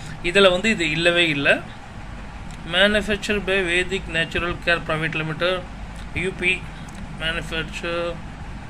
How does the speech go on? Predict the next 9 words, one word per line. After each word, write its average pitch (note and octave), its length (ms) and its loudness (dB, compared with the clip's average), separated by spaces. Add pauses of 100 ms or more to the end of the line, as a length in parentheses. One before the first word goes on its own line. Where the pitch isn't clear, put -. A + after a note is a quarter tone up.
(300)
ம், D#3+ 360 -8 (100)
ஓகேங்களா? D3 460 -10 (4000)
ஓகேங்களா, F3 320 0
இதுல E3+ 160 6
என்னென்ன G#3+ 300 6
ingredient F#3+ 440 4
இருக்கு F3 200 4
நீங்களே E3+ 320 4
பாருங்க. D#3+ 400 4